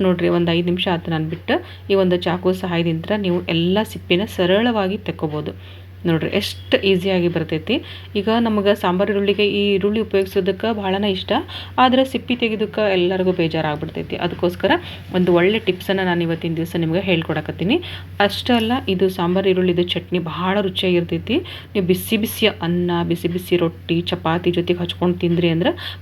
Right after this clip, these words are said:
ಮತ್ತು ದೋಸೆ ಜೊತೆಗೂ ಇದು ಒಳ್ಳೆ ಕಾಂಬಿನೇಷನ್ ಅಂತ ಹೇಳ್ಬೋದು. ದೋಸೆ, ಇಡ್ಲಿ ಎಲ್ಲದ್ರ ಜೊತೆಗೂ ಇದೊಂದು ಒಳ್ಳೆ ಕಾಂಬಿನೇಷನ್.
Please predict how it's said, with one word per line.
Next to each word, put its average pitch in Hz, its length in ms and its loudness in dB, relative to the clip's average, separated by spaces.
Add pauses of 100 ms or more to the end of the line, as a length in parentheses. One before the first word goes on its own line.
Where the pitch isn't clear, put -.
ಮತ್ತು 277 280 2
ದೋಸೆ 202 320 6
ಜೊತೆಗೂ 196 440 0
ಇದು 185 160 -4
ಒಳ್ಳೆ 175 260 2
ಕಾಂಬಿನೇಷನ್ 165 580 -2
ಅಂತ 165 240 -4
ಹೇಳ್ಬೋದು. 165 420 0 (380)
ದೋಸೆ, 175 400 6
ಇಡ್ಲಿ 175 400 0
ಎಲ್ಲದ್ರ 175 440 -4
ಜೊತೆಗೂ 185 300 -2
ಇದೊಂದು 185 280 -2
ಒಳ್ಳೆ 170 260 2
ಕಾಂಬಿನೇಷನ್. 160 640 -2